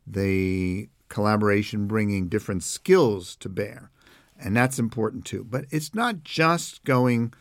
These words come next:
across disciplines that makes you a winner. What is, makes you a winner is working on a real problem. So we, as computer scientists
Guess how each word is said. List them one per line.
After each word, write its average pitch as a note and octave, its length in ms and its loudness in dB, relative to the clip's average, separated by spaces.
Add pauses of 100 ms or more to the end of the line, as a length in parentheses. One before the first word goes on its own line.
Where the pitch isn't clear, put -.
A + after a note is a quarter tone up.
(120)
across A2 420 0
disciplines A2+ 720 -6
that G#2+ 140 -8
makes F#2+ 300 -8
you G2 120 -4
a F2+ 40 -2
winner. G2+ 340 -2 (320)
What A#2 300 0 (180)
is, F#3+ 420 2
makes E3+ 340 2
you D#3 140 6
a C3+ 60 4
winner B2+ 280 4
is G#2 140 -2
working A2+ 360 0
on G2+ 60 2
a G2 60 0
real G2 220 0
problem. - 460 -14 (640)
So B2 400 6 (360)
we, E3 560 6
as - 520 -10 (140)
computer A#2+ 340 0
scientists A#2 840 0